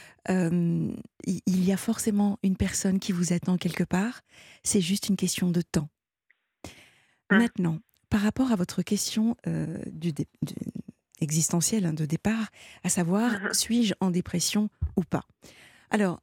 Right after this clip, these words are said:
Speaker 1: les, les symptômes d'une dépression, euh, sont, euh, par exemple, le fait d'avoir des difficultés à se concentrer.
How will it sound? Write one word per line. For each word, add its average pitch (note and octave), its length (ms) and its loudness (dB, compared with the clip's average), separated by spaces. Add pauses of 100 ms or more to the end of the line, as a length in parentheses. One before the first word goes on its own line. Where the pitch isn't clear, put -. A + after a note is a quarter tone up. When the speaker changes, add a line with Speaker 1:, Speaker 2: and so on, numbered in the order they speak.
(100)
Speaker 1:
les, F#3 140 -2
les G3+ 160 2
symptômes A#3+ 420 0
d'une F#3 200 0
dépression, B3 760 -2 (140)
euh, F3 320 0 (440)
sont, G3 460 0 (160)
euh, E3+ 120 2 (120)
par D3+ 180 -2
exemple, E3+ 540 0 (340)
le F3+ 80 0
fait G#3 120 0
d'avoir F3+ 240 0
des E3+ 100 0
difficultés E3+ 480 -4
à G3+ 60 2
se - 80 -2
concentrer. - 540 -4